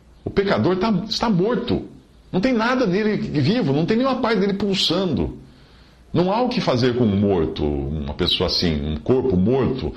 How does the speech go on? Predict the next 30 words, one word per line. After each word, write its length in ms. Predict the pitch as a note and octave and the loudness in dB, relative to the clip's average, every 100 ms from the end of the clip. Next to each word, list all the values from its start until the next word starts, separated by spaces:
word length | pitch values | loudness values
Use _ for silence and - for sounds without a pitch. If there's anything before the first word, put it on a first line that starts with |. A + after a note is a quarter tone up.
| - - - | -12 -12 -4
nem 180 | A#2+ C3+ | 0 2
mesmo 220 | D3+ D3+ | 2 0
aproveitar 500 | C3 B2+ G#2 B2 B2 | 0 2 2 0 0
seus 280 | A2+ F#2+ G2 | 2 2 2
órgãos 260 | B2 F#2+ | 2 0
para 160 | F#2+ G2 | 0 0
transplante, 760 | G2+ F#2 - F2+ A#2 C#3 A2 D#2 | 0 0 0 0 0 0 0 0
um 100 | E2 | 2
mo-, 260 | E2+ G#2 | 2 2
morto 460 | F#2 E2 A2 A#2 E2+ | 2 2 2 0 -2
que 100 | F#2 | 0
já 300 | F#2+ E2 - | 0 0 -4
se 160 | - F#2+ | -4 -2
deteriorou, 600 | D#2+ G#2 F2+ F#2 C3 C3 - | 0 2 2 2 0 -4 -6
ele 140 | - F#3+ | -2 0
está 180 | F3+ G3 | 0 0
todo 260 | F3+ F#3 | 0 2
arruinado. 760 | F#3 G3 F3+ C3 E3 D3+ F#2+ - | 2 0 0 0 0 2 2 0
É 60 | B2+ | -2
assim 500 | C#3+ - - G#3 A3 | -2 -2 -2 0 0
a 80 | F#3 | 0
imagem 600 | A#2+ A2+ D#3 F#3+ F3 E3+ | 0 0 0 0 -2 -2
que 100 | A#2+ | -2
Deus 340 | G#2 D#3+ C3+ | 0 -2 -2
mostra 420 | G#2 A2+ - - | -2 0 -2 -4
o 20 | |
pecador. 640 | - - - G2+ B2+ G#2+ C2+ - - - - - - - | -6 -4 -2 0 -2 -4 -8 -16 -20 -20 -20 -20 -16 -2
Deus 280 | D3+ G4 | 0 0
fala, 500 | - D3+ G3+ G#2 D#2 F#2 | -2 0 0 0 0 -2
"Estava, 360 | - - - | -2 -2 0